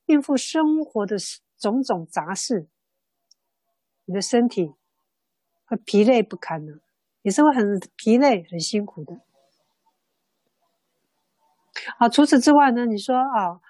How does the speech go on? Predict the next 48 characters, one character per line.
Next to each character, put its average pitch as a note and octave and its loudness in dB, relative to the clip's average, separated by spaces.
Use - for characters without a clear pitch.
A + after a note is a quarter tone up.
在 C#4 -4
我 B3 -2
们 G#3 -6
工 C4 -2
作、 A3+ -6
我 A3+ -8
们 G#3+ -4
读 A3+ -2
书， B3 -2
所 - -2
以 D4 2
工 D#4+ 0
作 D#4+ 0
读 C4 -2
书 C4+ -2
你 A3+ 0
还 F#3+ -4
会 C4+ 2
碰 C4+ 0
见 B3+ 0
一 A#3+ -2
起， - -16
一 B3+ -4
些 A#3 0
人 G#3 -6
群 E3+ -8
啊， D#3+ -18
就 - -18
是 C#4 2
跟 C4 4
你 F3 0
工 A#3+ 2
作 A#3+ 2
的 F3+ -4
伙 E3+ -6
伴 G3 -2
们 D3+ -12
啊， D#3 -18
跟 B3+ 4
你 A3+ 6
读 G3+ -2
书 C4 0
的 A#3 2
这 A3 0
些 A3 0
partner G#3+ -2
们 D#3 -10
啊， D#3+ -14